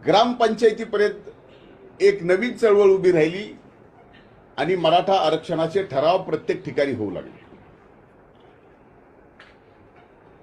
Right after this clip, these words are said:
ज्या ज्या वेळेस या महाराष्ट्रात, या परळीत मराठा समाजाच्या आरक्षण त्याची आंदोलनं झाली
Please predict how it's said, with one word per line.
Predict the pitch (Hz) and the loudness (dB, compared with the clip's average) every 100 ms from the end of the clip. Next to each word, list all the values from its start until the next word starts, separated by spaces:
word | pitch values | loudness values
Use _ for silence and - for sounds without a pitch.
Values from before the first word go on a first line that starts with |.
| _ _ _ _ _ _ _ _ _ - 113 85 | _ _ _ _ _ _ _ _ _ -20 -14 -2
ज्या | 170 196 | 2 2
ज्या | 220 240 | 2 0
वेळेस | 220 220 240 233 | 2 4 4 2
या | 220 214 | 0 0
महाराष्ट्रात, | 175 175 202 190 - 208 208 202 | 2 2 2 -2 -2 0 0 0
या | 180 | -2
परळीत | - 170 196 214 175 | -2 -2 -2 -4 -4
मराठा | 165 175 175 196 | 0 0 -2 -4
समाजाच्या | 190 170 175 180 170 202 202 - | -4 0 2 0 0 -2 -4 -6
आरक्षण | 143 175 180 196 151 - - - _ _ _ _ _ _ _ | -2 -2 0 0 0 -4 -18 -20 _ _ _ _ _ _ _
त्याची | 160 180 | -6 -2
आंदोलनं | - 160 170 226 233 214 | -2 -2 2 4 4 2
झाली | 151 131 | -2 -4